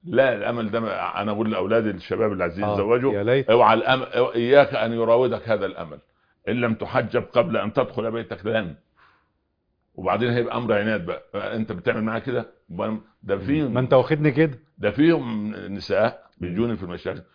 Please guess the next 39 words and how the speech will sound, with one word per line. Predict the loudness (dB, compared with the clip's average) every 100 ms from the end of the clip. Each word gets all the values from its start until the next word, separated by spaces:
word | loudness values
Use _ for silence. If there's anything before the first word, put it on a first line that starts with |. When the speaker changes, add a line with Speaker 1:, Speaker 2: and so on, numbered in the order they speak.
| _ -10
Speaker 1:
يقول: | -6 -6 -10 _
"ما | -4
دام | -2
هو | 4 8 8 6 0 -8 _
نوى | 0 2 2 0 -4 -8
مش | -8 -4
عارف | -4 -2
يعمل | -4 -2 0
إيه، | 0 0 _ _ -4
أنا | -2 -2
هخلع | -4 -8
الحجاب." | -10 -12 -14 -18 -20 _ _ _
وأنت | -16 -16
بتحجب | -14 -12 -8
عشانه؟ | -8 -8 -10 -12 _
Speaker 2:
يا | -12
لطيف. | -12 -10 -10 -4
Speaker 1:
ما | 0
هي | 0
كده. | 2 0 -2
Speaker 2:
الله | -8 -12
أكبر. | -14 -16 -18 _ _ _ _
مم. | -6
Speaker 1:
فإحنا | -2 2
لا، | 2 0 -4
اربط | -6 -6
الموضوع | -8 -8 -6
من | -8
أوله، | -12 -14 -16 _ _
خو-، | -6 -6 _ -8
ابني | -6 -4
بنية | -4 -4 -4
أساسية | -8 -14 -12 -12
الأول. | -14 -20 _ _ _
Speaker 2:
طب | -10 -2
ه-، |
هل | 0 4 4
من | 4 2
صورة | 2 0 4 4 4 -2